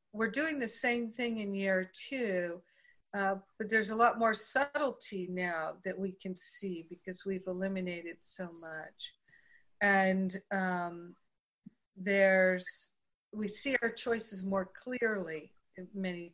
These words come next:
times, but then other times we don't see them as clearly. They're more subtle. So there's, there's a lot of work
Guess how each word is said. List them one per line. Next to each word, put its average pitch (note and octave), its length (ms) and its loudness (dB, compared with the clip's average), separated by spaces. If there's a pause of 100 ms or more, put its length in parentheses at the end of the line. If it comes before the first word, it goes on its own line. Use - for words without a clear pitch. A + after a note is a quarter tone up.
times, F3 520 -10 (440)
but A3 140 4
then B3+ 160 4
other C4 200 4
times B3 380 -2
we A#3 120 -2
don't B3 360 -2
see - 200 -10
them F#3 200 -6
as E3+ 220 -12 (100)
clearly. F3 500 -6
They're F#3+ 160 0
more G3+ 240 2
subtle. G3 640 -2 (480)
So A3 220 0
there's, G#3 580 0
there's G3+ 320 -2
a G3+ 60 -4
lot G#3+ 600 2 (280)
of F#3+ 360 0 (260)
work G3+ 440 -4